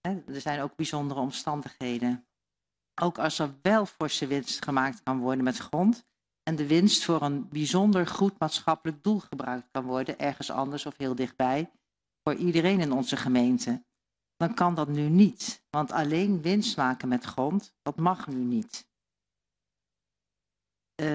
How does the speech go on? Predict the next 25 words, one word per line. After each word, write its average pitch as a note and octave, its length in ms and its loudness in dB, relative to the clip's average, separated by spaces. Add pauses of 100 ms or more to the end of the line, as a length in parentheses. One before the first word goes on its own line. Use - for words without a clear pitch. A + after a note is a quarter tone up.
(160)
we A#2+ 160 -6
staan F3 280 0
deze E3 220 0
zaken E3 380 0
niet E3 140 -2
te - 60 -2
rigide D#3 460 0
opgeschreven, G#3 1080 0 (760)
mede G3+ 340 6
ook D#3 220 0
omdat E3 260 -2
in D#3 100 -4
de D3+ 80 -4
samenvatting F#3 680 2
dan C3 120 -2
weer C3+ 100 -4
staat, C3 400 -4
Renkum, D3 560 -4 (220)
eh, D3+ 300 -6 (460)
voert F3 280 4
een E3 300 -2 (480)
s-, - 200 -8 (360)
situationeel F3 1200 2
grondbeleid. C#3 880 0
Dus - 280 -8